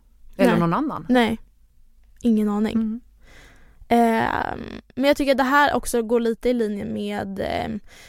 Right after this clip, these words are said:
Speaker 2: att så här, identifiera sig med sina prestationer.
Speaker 1: Mm.
Speaker 2: Ehm, och att återigen där självkänslan.
Speaker 1: Mm.
Speaker 2: Att det är väl den som liksom har rubbats. Jag vet ju
Speaker 1: Mm.
Speaker 2: själv, liksom bara jag senaste halvåret har verkligen märkt att självkänslan är verkligen
Speaker 1: Mm.
Speaker 2: någonting som
Speaker 1: Mm.
Speaker 2: jag behöver jobba
Speaker 1: Mm.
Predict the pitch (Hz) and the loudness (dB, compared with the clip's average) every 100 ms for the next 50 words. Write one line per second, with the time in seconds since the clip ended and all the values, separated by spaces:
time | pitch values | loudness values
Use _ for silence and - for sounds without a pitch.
0 | - - 214 - 220 202 240 220 226 220 | -20 -6 -4 -2 0 0 -2 -2 0 0
1 | 214 226 208 214 - 214 214 202 - - | 0 0 -2 -2 -2 -2 -2 -4 -4 -2
2 | 220 208 214 - 226 262 220 202 196 190 | -2 -2 -6 -6 0 0 2 0 0 -2
3 | 185 - 214 202 202 226 - - 214 - | -6 -8 -6 -6 -6 -8 -10 -6 -4 -2
4 | 220 - 233 220 202 202 202 202 214 - | -4 -2 -2 -2 -4 -4 -2 0 0 0
5 | 226 202 233 214 - - - 196 - - | 0 0 0 0 0 -2 -2 -6 -10 -12
6 | 208 196 180 185 - _ - 214 - 214 | -8 -6 -6 -10 -14 _ -10 -4 0 2
7 | 214 220 214 202 - 214 202 - - - | 2 2 0 -2 -4 -4 -6 -4 -4 -4
8 | 208 208 196 - - 214 214 - - - | -4 -4 -4 -6 -6 -8 -10 -18 -8 -2
9 | 208 196 - 220 220 220 196 214 180 220 | -2 -2 -4 -2 0 0 -2 -2 2 2
10 | - - 202 214 202 202 208 202 208 208 | 2 -6 -4 -4 -2 -2 -2 -4 -4 -6
11 | 202 208 214 208 220 208 214 202 202 - | -6 -6 -4 -2 -2 -2 -4 -6 -6 -4
12 | 208 190 202 - - - - - 214 196 | -4 -4 -6 -8 -8 -14 -16 -4 -4 0
13 | - 196 - 190 202 196 180 190 202 202 | 0 0 -2 -2 -4 -4 -2 -2 -2 -6
14 | 208 196 190 220 233 190 202 202 208 196 | -6 -4 -2 4 4 2 -4 -4 -4 -4
15 | 190 - 185 | -4 -4 -4